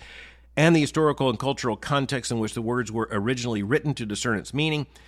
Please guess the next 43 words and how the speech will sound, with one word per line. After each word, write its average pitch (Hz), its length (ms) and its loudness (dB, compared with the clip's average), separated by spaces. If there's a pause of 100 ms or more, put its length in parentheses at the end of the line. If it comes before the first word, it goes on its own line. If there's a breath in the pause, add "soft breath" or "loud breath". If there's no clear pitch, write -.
(240 loud breath)
It - 100 -4
seems 175 440 4
to - 140 -2
me," 147 460 2
says 113 260 -4
Kerry, 117 560 -2
"that 123 220 -2
you 135 180 -2
are 120 180 2
adding 156 280 0
to 147 100 -4
the 127 100 -4
Constitution 117 760 -6
meaning 110 320 -4
that 98 100 -4
is 95 140 -6
not 147 200 4
in 151 120 2
the 117 80 -2
text, - 500 -8
which 117 240 -4
is 107 140 -6
an 110 200 -4
unwise 139 580 0
precedent 131 540 -4
as 101 140 -8
we 117 100 -6
read 117 200 -4
historical 110 380 -6
texts, 104 340 -6 (100)
including 120 360 -2
the 104 60 0
Holy 110 120 -2
Scriptures. 123 480 -8 (600 loud breath)
Um, 117 340 0 (260)
thank 135 260 -2
you 127 100 -2
for 117 120 -10
your 120 100 -6
consideration 110 600 -6
of 104 60 -4
my 98 120 -6
question." - 380 -4